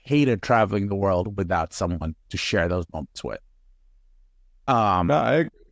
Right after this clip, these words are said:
Speaker 2: I agree with that. I don't, I, I, I, you know, I, I end up traveling and sharing my moments with other people, but it'd be nice to sh-, to share that time with a person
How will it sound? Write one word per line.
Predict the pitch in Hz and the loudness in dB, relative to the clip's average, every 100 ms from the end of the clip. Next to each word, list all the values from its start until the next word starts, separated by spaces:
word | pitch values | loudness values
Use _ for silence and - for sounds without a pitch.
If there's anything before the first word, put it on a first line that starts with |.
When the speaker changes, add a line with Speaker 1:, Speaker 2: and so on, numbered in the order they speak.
| _ - - | _ -20 -6
Speaker 2:
I | 87 | -2
agree | 95 76 | 0 0
with | 69 | 0
that. | 69 69 78 - - _ - - - _ _ _ _ - - - - _ _ - - _ _ - | -2 -4 -6 -16 -20 _ -20 -20 -20 _ _ _ _ -20 -20 -20 -20 _ _ -20 -20 _ _ 0
I | 110 | 4
don't, | 120 - _ | 4 2 _
I, | - | -14
I, | - - - - - - - | -10 -10 -8 -8 -10 -12 -10
I, | 73 - | -10 -6
you | 87 | -4
know, | 82 | 0
I, | 78 82 - | 0 0 2
I | 92 | 0
end | 98 92 85 | 2 0 -2
up | - | -4
traveling | - 80 80 78 71 | -2 0 2 0 -2
and | 73 | -4
sharing | 85 80 | -2 0
my | 76 | 0
moments | 76 73 73 73 | -2 -4 -6 -4
with | 82 | -6
other | 78 80 | -2 -4
people, | - 78 78 | -4 -4 -4
but | 73 73 71 - - - - - _ _ - - | -6 -6 -8 -12 -20 -20 -20 -20 _ _ -20 -2
it'd | 107 | 2
be | 95 | 4
nice | 95 95 - | 4 4 2
to | - - | -2 -4
sh-, | - - _ _ | -4 -16 _ _
to | - 95 80 78 78 78 - _ - - | -6 -2 0 0 -2 -6 -14 _ -20 -14
share | - 104 80 80 | -4 2 4 4
that | 80 76 71 | 2 2 0
time | - - 76 73 71 69 67 | -4 -4 -2 -2 -2 -4 -6
with | 69 69 67 65 - | -4 -2 -4 -4 -8
a | |
person | 76 82 80 - 71 69 | -4 -2 -2 -2 -4 -4